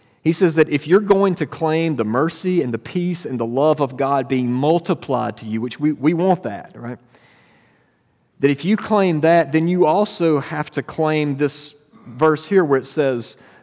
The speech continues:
"Contend for the faith." Like, like, that is part of our purpose.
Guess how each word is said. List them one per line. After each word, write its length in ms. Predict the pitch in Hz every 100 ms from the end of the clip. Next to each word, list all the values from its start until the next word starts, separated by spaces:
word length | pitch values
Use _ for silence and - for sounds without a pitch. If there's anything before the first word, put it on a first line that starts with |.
| _ -
"Contend 600 | 139 120 - 175 160 151
for 160 | 147
the 120 | 131
faith." 500 | 113 113 104 104 _ _ _ _ _ _ _ _ _ _ _ _ _ _ _ _ _
Like, 160 | 131 127
like, 260 | 131 123
that 240 | 131 147 180
is 140 | 170
part 280 | - - 156
of 120 | 147
our 100 | 147
purpose. 720 | 147 175 170 - 135 - -